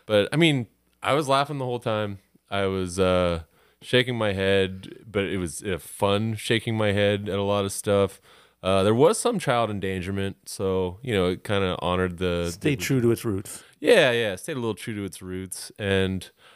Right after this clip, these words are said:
Speaker 1: I don't know, I just, I, watching this in probably, like, a, I don't know, three hundred seater <laughs> or so.
Speaker 2: Completely empty.
Speaker 1: <laughs> Completely empty, added to the atmosphere.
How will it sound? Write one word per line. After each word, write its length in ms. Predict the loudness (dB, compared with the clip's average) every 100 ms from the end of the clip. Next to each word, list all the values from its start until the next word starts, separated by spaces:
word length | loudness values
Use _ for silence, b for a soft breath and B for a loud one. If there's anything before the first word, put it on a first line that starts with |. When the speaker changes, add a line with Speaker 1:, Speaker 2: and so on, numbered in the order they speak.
| b 2
Speaker 1:
I 80 |
don't 80 | 4
know, 100 | 6
I 40 | 4
just, 160 | 0 -8
I, 100 | -8 -8 -4
watching 380 | 2 2 0 -4
this 300 | -2 -4 -6 -14 _
in 380 | -2 -2 -4 -8
probably, 260 | -6 -2 -2
like, 120 | -2
a, 140 | -4 -6 -18 -20 _ _ _ -6
I 60 |
don't 120 | -2 0
know, 120 | -2
three 280 | -2 -2 0
hundred 280 | 0 0
seater 440 | 0 0 2 2 0 -10
<laughs> 140 | 2
or 100 | 4
so. 300 | 6 4 2
Speaker 2:
Completely 520 | 4 4 4 2 2 2
empty. 380 | 0 2 2 2
Speaker 1:
<laughs> 0 |
Completely 600 | 2 2 0 2 2 2
empty, 460 | 0 -2 -6 -6 -4 B 0
added 280 | 2 0 -2
to 60 | -8
the 200 | -6 -4
atmosphere. 680 | -2 -4 -6 -4 -4 -4